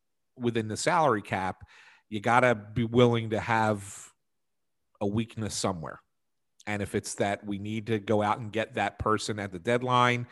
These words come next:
and, you know, just pay them for a month and a half and not have to worry about it a-, anymore after that, um, to keep that cap flexibility, then that's the thing. That's, then that's what we're gonna do. And so I'm totally cool with, with the approach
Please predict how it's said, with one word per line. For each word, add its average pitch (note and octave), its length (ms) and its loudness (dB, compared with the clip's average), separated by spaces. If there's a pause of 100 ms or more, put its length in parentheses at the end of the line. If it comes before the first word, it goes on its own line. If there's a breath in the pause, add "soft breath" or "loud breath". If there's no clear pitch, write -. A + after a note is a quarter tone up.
(360 loud breath)
and, G2 260 -6
you A2+ 100 -2
know, G2+ 80 -4
just A2+ 220 -4
pay A2+ 200 2
them A2 160 0
for G2+ 500 0 (200)
a G2 60 -6
month G#2 260 -2
and G#2+ 100 0
a G2 40 -2
half A#2 360 0
and F#2 120 -6
not G2+ 160 -2
have G#2 160 2
to A2+ 60 -2
worry G#2 220 6
about B2 280 8
it C#3 100 6
a-, C3 200 4
anymore C3 340 2
after C3+ 280 4
that, C#3 340 6 (420 loud breath)
um, G2 440 -2
to A#2 80 -4
keep - 400 -6
that A2+ 320 2
cap A#2 400 2 (140)
flexibility, C3 1000 2
then A#2 180 -4
that's G#2+ 240 -2
the A2 80 -4
thing. G#2+ 220 -2
That's, G#2+ 260 -2
then G2+ 180 -2
that's G#2 200 -2
what A2 80 -2
we're G2+ 120 0
gonna F#2 160 -4
do. E2 340 -2 (120)
And G2 420 -6 (280 loud breath)
so - 140 -4
I'm D3 180 4
totally D3 360 10
cool A#2+ 400 10
with, A2+ 360 4
with G#2+ 220 -4
the G#2+ 100 -2
approach - 720 2